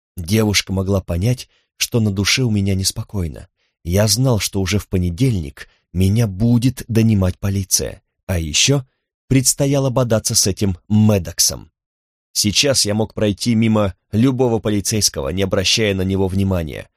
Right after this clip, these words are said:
Но с понедельника копы перестанут быть для меня обычными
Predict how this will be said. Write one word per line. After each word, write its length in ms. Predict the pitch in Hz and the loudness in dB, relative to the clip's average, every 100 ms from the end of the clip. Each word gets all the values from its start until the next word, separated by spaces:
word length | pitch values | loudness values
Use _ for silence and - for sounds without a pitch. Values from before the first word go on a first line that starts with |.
| _ _ _ | _ _ _
Но 140 | 95 127 | 0 2
с 140 | - | 2
понедельника 1080 | - 113 110 98 147 160 151 143 147 131 113 - _ _ _ | 0 0 0 0 0 2 0 0 0 0 0 -8 _ _ _
копы 340 | 151 147 139 | 0 2 0
перестанут 640 | 135 123 - 139 120 107 | 2 0 0 0 0 0
быть 180 | 98 107 | 0 -2
для 140 | 98 | 0
меня 260 | 98 98 98 | 2 2 2
обычными 720 | 92 90 110 - 104 101 92 | 0 -2 -2 0 0 0 -2